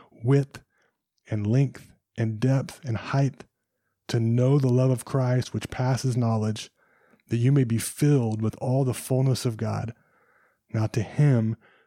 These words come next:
who is able to do exceedingly abundantly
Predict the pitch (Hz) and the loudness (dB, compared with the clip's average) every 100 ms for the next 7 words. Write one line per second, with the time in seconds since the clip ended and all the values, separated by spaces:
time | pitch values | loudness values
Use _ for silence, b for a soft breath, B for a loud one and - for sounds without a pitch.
0 | b 127 120 107 120 131 123 127 117 120 | b 2 2 2 2 2 2 0 2 2
1 | 110 - - 156 160 160 160 156 156 143 | 0 -4 0 2 4 4 6 6 4 2
2 | - b b 117 110 120 139 147 143 135 | -4 b b -8 -4 0 2 4 4 2
3 | 143 139 135 | 2 2 2